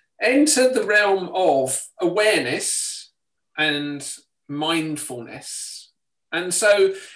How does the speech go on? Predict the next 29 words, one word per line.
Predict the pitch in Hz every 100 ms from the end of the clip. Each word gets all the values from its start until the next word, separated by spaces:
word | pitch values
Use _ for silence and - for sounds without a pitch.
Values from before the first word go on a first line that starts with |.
| -
until | 214 220 285 330
we | 359
sit | - 254 -
down, | 214 214 170 147 139
and, | 151 165
and | 202 202
this | 220 -
is | -
one | 220
of | 196
the |
things | - 190 175 175
I |
had | 170 170 170
with | 175
a |
client | 165 175 165 151 147 _
over | 156 156 151
the | 143
past | 170 151 147 -
week, | 170 139 127 139
is | 147 170
I'm | 190 185
working | 180 175 160
with | 151
a |
client | - 147 131 131 -
who | 143 135 139
is, | 143 135 135 135 127 -